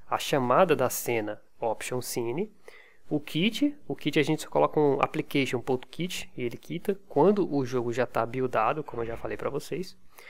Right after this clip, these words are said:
E o start game, eu tava fazendo alguns testes aqui, eu coloquei um input aqui com o mouse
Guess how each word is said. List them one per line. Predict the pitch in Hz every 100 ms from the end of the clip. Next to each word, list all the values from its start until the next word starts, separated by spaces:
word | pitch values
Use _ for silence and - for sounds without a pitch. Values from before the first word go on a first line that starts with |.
| - - - - - -
E | 233
o |
start | - - 165 190 156
game, | 135 151 208 220
eu | 139
tava | 135 131
fazendo | 135 135
alguns | 135 127
testes | - 127 - -
aqui, | 110 147
eu | 151
coloquei | 139 123 139 139
um |
input | 135 - 131 160 131
aqui | -
com | 139 131
o | 113
mouse | 113 160 156 117 110